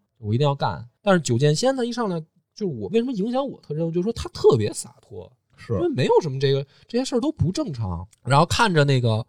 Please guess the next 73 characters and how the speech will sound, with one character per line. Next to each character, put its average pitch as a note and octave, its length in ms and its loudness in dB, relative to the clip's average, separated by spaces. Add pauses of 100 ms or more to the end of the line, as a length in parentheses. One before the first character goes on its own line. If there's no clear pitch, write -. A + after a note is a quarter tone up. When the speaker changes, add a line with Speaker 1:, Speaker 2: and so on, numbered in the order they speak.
(320)
Speaker 1:
蝶 C3 180 6
精 F#3+ 240 4
给 B2 80 0
他 D3 100 4
表 A#2 160 -4
哥 C#3 140 2
续 E3 240 0
命 F3+ 180 -2
的 A#2 80 -2
时 A2 80 -4
候， A#2 120 -2
九 A2+ 120 -6
剑 A2+ 140 0
仙 C#3 180 0
就 B2 140 -2
说 B2+ 320 0
：“小 A2+ 80 0
蝴 C3 160 -2
蝶， C#3 160 4
你 D#3 100 -2
想 - 220 -4
清 C#3+ 240 -4
楚 C#3+ 80 -2
了 B2 100 -2
吗？” G#2 300 -2
就 A#2+ 80 -6
是 A2 180 -4 (100)
那 C3 80 -6
意 B2+ 140 -2
思， A#2 120 0
千 D#3+ 200 0
年 C#3 180 2
修 C#3+ 200 2
为 A#2 160 2
就 B2+ 80 0
换 B2 180 -6
他 B2 80 -2
十 A2 300 -4
年， F#2 340 -4 (300)
值 G#2+ 220 -2
吗？ A#2 280 -2 (120)
真 B3+ 120 -6
的 B3 80 0
好 B2 160 -2
像 B2 200 -2
是 - 260 -10
从 E3 240 -4
一 G3+ 80 -2
个 E3+ 260 2 (220)
从 F3 180 -4
上 G#3+ 220 2
往 G#2+ 100 0
下 G3+ 160 2
看 F3+ 200 -4
的 D#3 100 -2
视 F3 240 -4
角， A2 180 -6 (120)
但 D3 120 0
是 D3 60 -2
他 E3 140 -4
就 E3+ 100 0
是 D3+ 80 -2
说 E3 160 -2
这 D#3 220 -2
个， A2+ 180 -2 (240)
怎 G2+ 100 -8
么 G2+ 60 -4
说 D3 180 -2
呢， C3 120 0
叫 B2+ 100 2
红 C3 300 2
尘 B2+ 240 2
啊 A#2 200 0